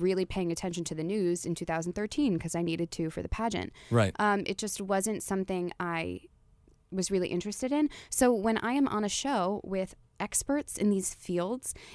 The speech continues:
Speaker 1: it's, it's a daunting task to have something to say that is not only entertaining,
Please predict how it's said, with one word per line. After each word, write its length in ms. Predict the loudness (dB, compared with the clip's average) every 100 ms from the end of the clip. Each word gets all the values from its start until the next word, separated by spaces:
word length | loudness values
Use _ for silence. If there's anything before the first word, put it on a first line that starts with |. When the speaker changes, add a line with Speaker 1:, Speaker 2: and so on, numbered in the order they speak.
| 0
Speaker 1:
it's, 200 | 0 2 2
it's 160 | 4
a 60 | 4
daunting 580 | 4 4 4 2 0 0
task 420 | 2 2 0 -2
to 120 | 0
have 160 | 0 2
something 300 | 2 2 2
to 100 | 2
say 440 | 0 2 2 2 -4 -12 -10 0
that 140 | 2
is 160 | 2 2
not 280 | 2 0 0
only 560 | 0 2 2 0 -4 -4
entertaining, 920 | -2 -2 -6 -2 0 2 2 0 -2